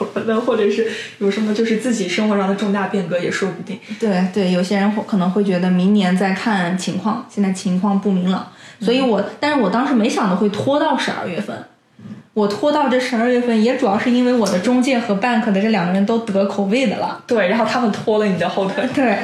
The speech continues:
Speaker 2: 但没办法，他们俩就是那两个星期，就是我开始 process，如果那天，当天就可以马上收拾了，然后第二天、第三天开始照相也好。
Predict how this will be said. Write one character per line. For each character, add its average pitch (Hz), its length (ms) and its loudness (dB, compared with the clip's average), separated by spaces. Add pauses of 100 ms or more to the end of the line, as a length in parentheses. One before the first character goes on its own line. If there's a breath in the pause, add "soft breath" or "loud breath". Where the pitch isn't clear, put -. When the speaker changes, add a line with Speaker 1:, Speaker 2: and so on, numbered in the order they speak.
Speaker 2:
但 285 120 2
没 247 140 2
办 330 220 2
法， 226 180 2
他 311 80 2
们 339 80 2
俩 233 160 2
就 285 140 -2
是 285 100 0
那 269 120 2
两 202 200 2
个 202 80 2
星 240 160 0
期， 254 240 -2
就 269 100 0
是 254 140 -2 (400 loud breath)
我 220 180 0
开 294 220 0
始 311 140 0
process， 233 520 0
如 220 120 4
果 226 180 0
那 220 80 0
天， 233 320 -2
当 262 220 0
天 269 200 0
就 254 140 2
可 214 140 0
以 214 60 4
马 208 200 0
上 202 260 0 (200 loud breath)
收 240 260 0
拾 240 140 0
了， 208 180 0
然 190 80 2
后 196 80 2
第 240 100 0
二 208 120 0
天、 220 180 2
第 220 80 2
三 214 240 0
天 214 180 2
开 214 140 0
始 202 80 0
照 208 180 0
相 208 220 -2
也 208 80 2
好。 - 300 -6